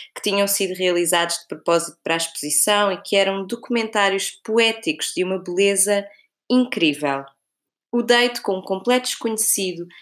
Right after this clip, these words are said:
não me estava a puxar em comparação àquela torrente de conhecimento e arte. Escrevi-lhe e disse que não me estava a sentir muito bem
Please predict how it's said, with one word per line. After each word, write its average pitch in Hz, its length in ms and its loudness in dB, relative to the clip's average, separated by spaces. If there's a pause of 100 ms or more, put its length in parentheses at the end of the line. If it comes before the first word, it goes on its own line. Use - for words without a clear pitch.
(200)
não 269 300 4
me 320 40 -2
estava 208 400 2
a 190 60 0
puxar 170 520 0
em 175 160 0
comparação 226 640 0
àquela 214 420 0
torrente 247 600 0
de - 100 -18
conhecimento 214 800 -2
e 147 80 2
arte. - 480 -6 (480)
Escrevi-lhe 220 800 0 (260)
e 226 100 2
disse 185 360 0
que - 80 -6
não 208 140 0
me 214 100 -4
estava 175 300 0
a 180 60 -2
sentir 185 360 -2
muito 226 300 -2
bem 165 340 -2